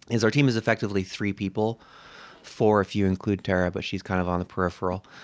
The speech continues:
But we have, like, uh, three core people. You have myself,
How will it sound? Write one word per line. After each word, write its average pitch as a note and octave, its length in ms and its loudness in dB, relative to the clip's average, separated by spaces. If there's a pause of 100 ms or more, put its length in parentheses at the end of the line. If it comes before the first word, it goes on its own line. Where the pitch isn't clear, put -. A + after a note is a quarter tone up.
(240)
But A#2 340 2
we A#2+ 100 0
have, A2+ 140 2
like, G#2 320 0
uh, G2+ 320 0
three A#2 640 0
core A2 260 0
people. G2+ 400 -2
You G2+ 80 2
have G2 140 2
myself, B2+ 760 0